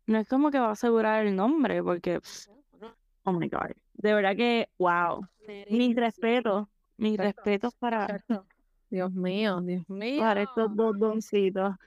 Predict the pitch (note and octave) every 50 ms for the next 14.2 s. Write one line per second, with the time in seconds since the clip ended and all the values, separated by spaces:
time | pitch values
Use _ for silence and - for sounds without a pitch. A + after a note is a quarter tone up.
0 | _ _ - C#4+ A#3 B3 A#3+ A3+ A3 - - - - A#3 A3 G#3+ G#3 G3+ G3 F#3+
1 | F#3 F3+ - - - _ _ - - C#4 C4+ B3 C4 D#4+ F#4 E4 C#4+ C4 C4+ C4
2 | B3 D#4+ D#4+ E4 E4+ F4 G4 G#4+ - - - F#4+ F4+ D#4+ D4 C#4 C4 B3+ - -
3 | - A#3 A#3 A3+ A3+ A3 A3 G#3+ G#3+ G#3+ G#3+ G3+ - _ _ _ _ _ _ -
4 | G#3+ G#3+ G#3 G3+ - G#3 B3+ E4 F4+ D#4 B3 G#3+ G#3 G#3 G#3 G#3+ - - A3 A3
5 | A#3+ C4+ C#4 C4+ C#4 D#4+ A4 A4+ D#4 G#3+ - _ - A3 - - G#3+ G3+ G3+ G#3+
6 | A3+ B3+ B3+ - C#4+ C#4 C4+ - D#4 E4 F#4 F#4 F4 _ - G#4 G4+ C4 C4 D4
7 | _ _ _ _ _ _ _ _ _ _ _ _ _ _ - A#3 B3 B3+ C4 C4
8 | C#4 - - _ - E4 E4 D#4 - - B3+ C#4 D4+ D4+ D#4 E4+ F4+ F#4+ F#4+ G4
9 | F4+ F#4 F#4 - - - G3+ F4 F4 E4 - C#4 B3+ B3 B3 A#3+ B3+ B3 D4+ D#4+
10 | D4+ D4 C#4+ C#4+ C#4+ C#4+ C#4 C#4 C#4 C#4+ - _ - A#3 A#3 A3+ C4 C#4+ C4+ B3+
11 | B3 A#3 B3 A#3+ A#3+ A#3+ A#3+ - - D#4 D4 D4+ D4+ F4 F4 G4 A4 A4 G#4 -
12 | - - - G4 G4 F#4+ F#4+ F#4+ F#4+ F#4 - - - - D#4+ D#4 C#4+ _ _ _
13 | _ _ _ _ C4 B3+ B3+ B3+ B3 A3+ A3+ A#3 A3+ A3+ A#3 A#3 A#3+ B3 B3 B3+
14 | B3+ C4 C#4 C#4